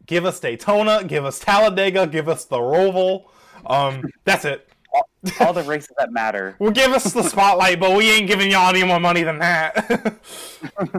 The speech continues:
Speaker 1: Um, I really actually warmed up to Alex Bowman's, like, Chevrolet accessories cars. I warmed up to them a lot.
Speaker 2: Yeah, I did too. I, I didn't like it at first.
Speaker 1: Yeah,
Speaker 2: I
Speaker 1: I
Speaker 2: like
Speaker 1: think
Speaker 2: it now.
Speaker 1: I can kinda see Larson in that.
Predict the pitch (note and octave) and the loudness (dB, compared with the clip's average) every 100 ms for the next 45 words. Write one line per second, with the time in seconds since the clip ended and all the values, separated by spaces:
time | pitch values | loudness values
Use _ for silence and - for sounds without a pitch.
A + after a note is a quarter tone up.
0 | D#3 - - C#3 D3 A4 A#4 B4+ A#4 - | -10 -10 -4 -4 0 2 4 4 4 2
1 | G#4 D#4 G#3 D#3 F#3 C#3+ D3 - D3+ C3 | -2 -2 -4 -2 -2 -2 -4 -2 0 0
2 | B2 C3+ C#3+ - B2+ B2+ A#2+ A#2 - - | 0 -2 -4 -4 -6 -6 -10 -12 -12 -10
3 | C3+ B2 A#2 A2 G#2 G2 F#2+ _ _ _ | -8 -4 -4 -4 -6 -10 -16 _ _ _
4 | _ _ _ - A#2+ C3+ A#2+ A#2+ A2 G#2 | _ _ _ -18 -12 -8 -8 -8 -10 -10
5 | - A2+ G2+ F#2+ F#2 - _ _ _ _ | -10 -6 -6 -8 -14 -20 _ _ _ _
6 | _ _ _ _ _ _ C3 D#3 F#3 C3 | _ _ _ _ _ _ -12 -8 -8 -6
7 | B2 - G2 F#2+ G2+ - G2 G2 F#2+ - | -8 -8 -14 -14 -18 -14 -8 -8 -8 -10
8 | F3+ E3+ A3+ C4 - F#3+ A#2+ A#2 D#3+ _ | -4 -4 -4 -6 -6 -2 0 0 -2 _
9 | _ _ _ - F#3+ A#3 B3 C4 F#2 F2 | _ _ _ -6 -4 -6 -8 -10 -10 -12
10 | - E2+ E2+ - G#2+ G2 - - D3 D3 | -14 -20 -18 -14 -12 -12 -6 -4 -2 -4
11 | F2+ F2 E2+ - G#3 C#4+ G#4+ G#4 G4 G4 | -6 -12 -18 -6 -6 -4 -4 -4 -4 -4
12 | C#4+ E3 B2+ E3+ B2+ F#2+ F#2 G2 F#2 F2+ | -4 0 0 -2 -6 -12 -14 -16 -14 -16
13 | - | -18